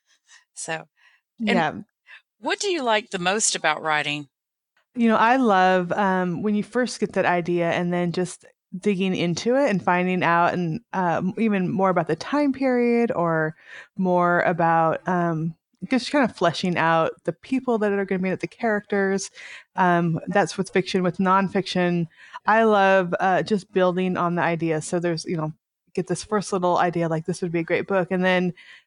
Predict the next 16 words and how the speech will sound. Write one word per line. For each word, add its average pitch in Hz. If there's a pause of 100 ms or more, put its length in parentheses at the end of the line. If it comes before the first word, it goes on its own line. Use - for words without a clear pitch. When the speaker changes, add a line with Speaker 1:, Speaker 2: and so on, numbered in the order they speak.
(120)
Speaker 2:
um, 180
during 180
quiet 277
time, 170
or 160
as 165
I'm 180
doing 180
dishes, 214
<laughs> -
or 269
as 220
I'm 254
folding 294
Speaker 1:
Yeah. -
Speaker 2:
laundry, 208